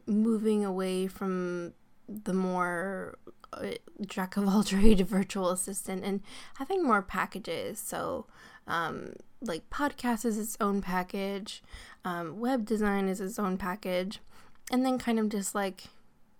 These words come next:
you know, the day-to-day virtual assistant stuff.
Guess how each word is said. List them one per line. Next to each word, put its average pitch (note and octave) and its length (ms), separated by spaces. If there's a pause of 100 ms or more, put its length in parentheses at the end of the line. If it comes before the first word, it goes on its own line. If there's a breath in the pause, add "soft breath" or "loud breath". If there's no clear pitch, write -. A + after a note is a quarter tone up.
(140)
you G#3 100
know, F3 180
the G3 160
day-to-day F3+ 540
virtual F#3 420
assistant F3+ 460
stuff. - 420